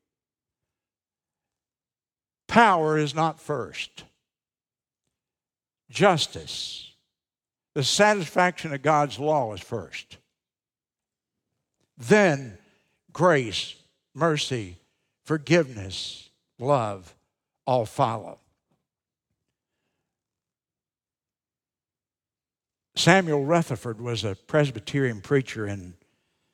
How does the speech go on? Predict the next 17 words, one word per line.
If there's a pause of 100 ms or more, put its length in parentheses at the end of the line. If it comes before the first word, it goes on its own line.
(880)
Scotland. (640)
The
year
was
sixteen
forty-four. (1500)
He
wrote
a
book,
it's
called
Lex
Rex. (1500)
And
the (600)
Lex,